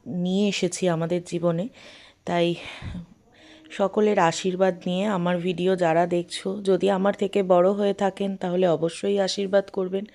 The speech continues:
আমার থেকে ছোট হয়ে থাকলে অবশ্যই ভালোবাসা দেবেন অনেক। আমি যেন এই নতুন পথের পথিকে যেন খুব ভালোভাবে যাত্রা করতে পারি।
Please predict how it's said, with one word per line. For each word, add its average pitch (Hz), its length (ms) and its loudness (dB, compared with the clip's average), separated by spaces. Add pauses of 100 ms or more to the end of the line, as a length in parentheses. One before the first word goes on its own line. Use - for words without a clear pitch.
(380)
আমার 160 320 -4
থেকে 175 200 -6
ছোট 170 260 -4
হয়ে 190 240 0
থাকলে 202 440 0 (360)
অবশ্যই 220 580 0 (300)
ভালোবাসা 160 560 0
দেবেন 160 280 0
অনেক। 151 300 -6
আমি 175 220 0
যেন 180 300 2 (340)
এই 180 160 4
নতুন 180 420 0
পথের 185 460 -2
পথিকে 175 460 -2
যেন 180 240 -2 (320)
খুব 214 220 -2
ভালোভাবে 185 680 0
যাত্রা 170 440 0
করতে 151 340 -2
পারি। 135 260 -6